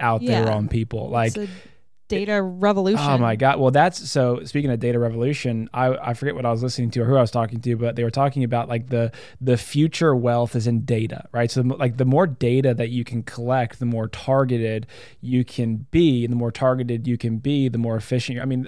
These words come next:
Speaker 1: life is a series of dominoes, whether it's gonna go to the left or right, it's up to you. But then at the same time, there's a lot of things that you can't control, right? So, like, um,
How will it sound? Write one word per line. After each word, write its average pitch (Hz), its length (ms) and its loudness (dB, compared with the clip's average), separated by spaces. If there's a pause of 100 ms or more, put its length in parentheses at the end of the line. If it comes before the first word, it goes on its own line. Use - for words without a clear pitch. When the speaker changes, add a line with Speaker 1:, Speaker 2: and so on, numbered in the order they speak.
Speaker 1:
life 151 300 0
is 131 160 -2
a - 100 -6
series 135 400 -2
of 113 120 -4
dominoes, 113 580 -2
whether 120 220 -2
it's 113 120 -4
gonna 120 200 -4
go 117 160 -2
to 113 80 -6
the 117 100 -4
left 127 300 -4
or 120 60 -2
right, 123 160 2
it's 127 120 -6
up - 140 -6
to 120 100 -6
you. 151 300 2 (260)
But 180 80 -4
then 202 80 4
at 170 80 0
the 147 60 -6
same 127 260 -2
time, 135 220 -2
there's 117 100 -2
a 123 60 -6
lot 135 100 2
of 131 80 -2
things 123 160 -2
that 123 120 -4
you 117 160 -4
can't - 280 -4
control, 110 380 -4
right? 117 260 -2
So, - 140 -4
like, 117 240 -2 (320)
um, 117 520 0